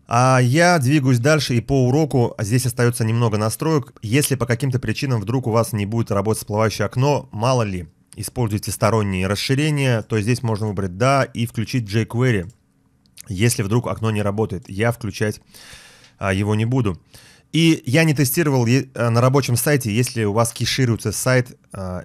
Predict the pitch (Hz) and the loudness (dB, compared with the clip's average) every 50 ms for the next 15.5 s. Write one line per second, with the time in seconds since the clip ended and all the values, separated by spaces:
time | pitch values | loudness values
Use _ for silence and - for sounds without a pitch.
0 | - _ - 110 117 120 - - 101 - - 123 123 117 - - 117 - - 139 | -14 _ -4 0 0 0 0 -2 -4 -2 0 0 0 0 0 -2 -2 0 0 0
1 | 123 107 104 104 101 - - 120 110 - 95 85 113 113 110 - 104 95 98 98 | 0 0 0 -2 -2 0 0 -2 -2 -2 -2 -2 -2 -2 -2 -2 -2 -2 0 0
2 | 98 113 107 104 95 - - - 104 110 107 98 - - 101 98 - 131 127 127 | 0 0 0 0 -2 -6 -6 -4 -2 -2 -2 -2 -2 -6 -8 -6 -2 0 0 0
3 | 123 113 101 95 95 - - - 143 135 127 - - 98 85 - 98 113 117 117 | 0 -2 -4 -4 -4 -6 -4 -2 0 0 0 0 -2 -4 -6 -4 -2 -2 -2 -2
4 | - 104 92 95 104 107 95 101 - 107 104 - 113 104 95 - 110 117 123 120 | -4 -6 -6 -4 -4 -4 -4 -4 -6 -6 -4 -2 -2 -4 -2 -2 0 2 2 0
5 | 117 - 120 113 110 - - 87 87 - - - 110 104 - - 113 120 131 131 | 0 0 -2 -2 -2 -2 -4 -8 -12 -16 -6 -2 -2 -2 -2 -2 0 2 2 2
6 | 131 - 113 - - 151 156 147 139 120 - - - 135 135 135 131 120 117 104 | 2 0 -4 -2 0 0 0 2 2 0 0 -2 -2 -2 0 2 2 0 0 -2
7 | - - - - 107 101 101 95 - 90 - 104 98 - - 104 98 82 - - | -4 -8 -8 -8 -6 -2 0 0 0 0 -2 -6 -8 -6 -6 -8 -8 -6 -4 -4
8 | 131 127 147 127 120 117 - - - 120 135 135 - - 120 - 131 123 - 117 | -2 0 2 0 0 0 -2 -2 0 2 2 2 2 -2 -2 -2 -2 -2 0 0
9 | 110 127 123 - 120 - - - - 131 120 120 117 - 120 113 127 123 101 92 | 0 0 0 0 -4 -6 -6 -4 -2 0 0 0 0 0 0 2 2 2 2 0
10 | 90 80 78 - - - 107 113 - - 95 90 107 107 107 - - 98 98 95 | -4 -6 -10 -12 -8 -4 -4 -4 -4 -4 -6 -4 -4 -4 -4 -4 -6 -8 -4 -2
11 | 107 101 95 90 87 95 98 90 - - - 151 151 156 131 - - 113 107 - | -2 -2 -2 -2 -4 -6 -6 -6 -8 -6 -4 0 0 0 0 -2 -4 -4 -4 -2
12 | - 117 107 - 104 92 - - 120 113 107 107 107 92 - 104 101 - - 107 | 0 -2 0 -2 -4 -6 -2 -2 -2 0 0 0 -2 -2 -4 -4 -4 -4 -4 -4
13 | 104 107 101 - 87 - _ - - - - - _ _ - 107 117 131 147 135 | -2 -2 -4 -4 -6 -12 _ -20 -20 -20 -20 -20 _ _ -2 0 2 4 4 2
14 | - 143 131 123 113 107 107 120 120 101 107 107 107 110 - - 98 - - 135 | 2 2 2 2 2 2 0 0 0 0 0 0 -2 -2 -4 -4 -6 -6 -6 -4
15 | 123 120 104 101 101 98 92 98 90 82 | -4 -4 -4 -4 -4 -4 -4 -4 -6 -6